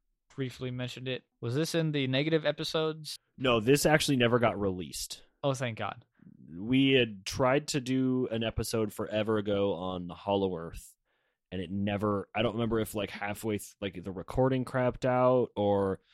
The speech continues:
Speaker 2: was that the one that we recorded, like, three times, and every single time, like, we lost the recording, and it was, like, so fucking, I felt like it was actually a good episode, or was that one, like, "This is actually trash. We
Speaker 1: Was
Speaker 2: can't
Speaker 1: it one
Speaker 2: release
Speaker 1: of
Speaker 2: this."
Speaker 1: those?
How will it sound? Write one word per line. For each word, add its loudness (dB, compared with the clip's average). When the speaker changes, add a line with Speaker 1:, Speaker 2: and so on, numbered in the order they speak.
Speaker 2:
was 0
that 4
the 2
one 6
that 2
we -2
recorded, 0
like, -6
three -2
times, -4
and -6
every -4
single -4
time, -6
like, -4
we -4
lost -4
the -6
recording, -4
and -8
it -12
was, -8
like, -10
so -6
fucking, -6
I -6
felt 2
like -2
it -4
was -2
actually -2
a 0
good -4
episode, -2
or -2
was 0
that 0
one, -2
like, -4
"This -4
is -4
actually -4
trash. -8
We -4
Speaker 1:
Was -4
Speaker 2:
can't -2
Speaker 1:
it -4
one -4
Speaker 2:
release -8
Speaker 1:
of -4
Speaker 2:
this." -4
Speaker 1:
those? -10